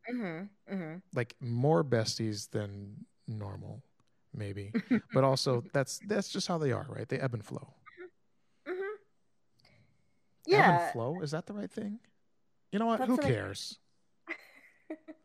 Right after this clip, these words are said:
Speaker 1: Yeah, I feel like they did a really good job of, uh, kind of exploring, like, the nature versus nurture thing, where they're all the same people, but they're also very different people.
Speaker 2: Mm-hmm.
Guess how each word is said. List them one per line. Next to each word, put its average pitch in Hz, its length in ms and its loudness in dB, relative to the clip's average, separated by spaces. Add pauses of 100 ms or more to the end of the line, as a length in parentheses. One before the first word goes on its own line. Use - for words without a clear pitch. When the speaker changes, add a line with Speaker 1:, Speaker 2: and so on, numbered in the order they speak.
(920)
Speaker 1:
Yeah, 247 420 10
I 262 120 6
feel 349 120 2
like 359 220 2
they 285 140 2
did 269 180 0
a 247 60 4
really 220 260 2
good 208 200 0
job 180 360 6
of, 170 680 4
uh, 156 520 2 (500)
kind 320 180 10
of 285 220 8
exploring, 226 680 -2 (120)
like, 196 300 -4
the 202 80 -2
nature 185 280 -2
versus 175 320 -6
nurture 175 280 -2
thing, 269 340 -2
where 190 460 2 (100)
they're 214 140 8
all 254 160 8
the 285 80 0
same 269 180 -2
people, 202 520 0
but 196 120 2
they're 180 120 4
also 175 280 0
very 156 220 0
different - 280 -10
people. - 440 -16 (200)
Speaker 2:
Mm-hmm. 107 220 -16